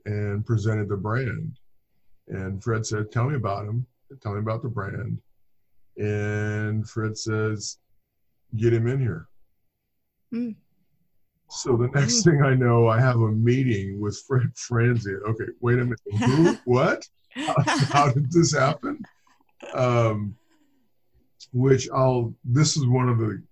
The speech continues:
Speaker 1: things I'll never forget about the visit. In his waiting room across the little breezeway, there's a picture on the wall that I don't know how many years old, black and white. And it has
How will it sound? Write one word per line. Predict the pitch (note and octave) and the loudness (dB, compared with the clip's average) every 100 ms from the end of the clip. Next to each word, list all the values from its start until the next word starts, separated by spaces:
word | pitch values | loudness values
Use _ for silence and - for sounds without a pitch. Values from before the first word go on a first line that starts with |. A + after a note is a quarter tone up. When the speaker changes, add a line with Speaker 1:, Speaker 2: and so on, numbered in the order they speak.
| - C#3+ | -12 -4
Speaker 1:
things | B2 A#2 | 0 2
I'll | A2 A2 | 2 0
never | G#2+ A2+ A2+ | 0 0 0
forget | G#2+ A#2 A2 A#2 A2+ | 0 -2 0 0 0
about | G#2+ G#2 G#2+ - _ A#2 G#2 | -2 -4 -6 -12 _ -14 -8
the | G#2 | -6
visit. | F#2 A#2+ A2+ F#2+ - _ _ _ _ _ _ - | 0 2 2 -4 -8 _ _ _ _ _ _ -4
In | C#3 | 0
his | C#3 A#2+ | 2 4
waiting | A#2+ C3 D3+ C#3+ A#2+ | 2 2 2 2 0
room | G#2+ G#2 G2+ | 0 -2 -6
across | G2 - A#2 G#2+ A2 - | -8 -4 -2 0 -2 -4
the | G#2 | -6
little | G#2 G2+ | -6 -6
breezeway, | F#2+ G#2+ G#2 G2 G2+ F#2+ F#2 F2+ F#2 _ _ _ _ _ - | -6 -4 -4 -6 -10 -10 -10 -12 -14 _ _ _ _ _ -4
there's | B2 D#3 | -2 0
a | D#3+ | -2
picture | - D#3 - C#3 B2 | -2 -4 -2 -4 -2
on | A2+ | 0
the | A2 | -2
wall | G#2 G#2 G#2 G2+ G2+ | -4 -4 -4 -6 -6
that | F#2 F#2+ | -8 -8
I | G#2 | -8
don't | G#2+ | -8
know | G2 | -6
how | G#2 G#2+ | -4 -4
many | G#2 | -6
years | G2 F#2+ G2+ F#2 | -8 -8 -10 -10
old, | F#2+ G2 F#2+ F2 | -10 -8 -10 -12
black | F#2+ G2 - | -10 -10 -12
and | G2 | -14
white. | F#2+ F#2 F#2+ - _ _ _ _ _ _ - - | -12 -12 -14 -18 _ _ _ _ _ _ -20 -12
And | A2+ A2+ | -8 -8
it | A2 G2+ | -8 -4
has | A#2+ G#2+ G#2 | -2 -2 -4